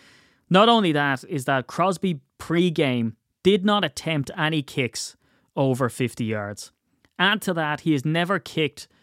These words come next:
for fifty-six yards or above in Lambeau Field in his entire career. Out comes Crosby. He kicks a career long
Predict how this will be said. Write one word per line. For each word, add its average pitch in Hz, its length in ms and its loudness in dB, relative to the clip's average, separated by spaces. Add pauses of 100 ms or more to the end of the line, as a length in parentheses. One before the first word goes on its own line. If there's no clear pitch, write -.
(200)
for 135 200 -4
fifty-six 135 600 -4
yards 110 500 -4 (380)
or 127 160 2
above 113 540 0 (160)
in 139 160 4
Lambeau 123 360 2
Field 107 540 -4
in 123 120 -4
his 110 120 -6
entire 110 380 -4
career. 104 440 -10 (600)
Out 208 160 2
comes 170 240 0
Crosby. 123 560 -2 (400)
He 131 160 -2
kicks - 400 -2
a 202 100 -2
career 175 560 2
long 147 460 2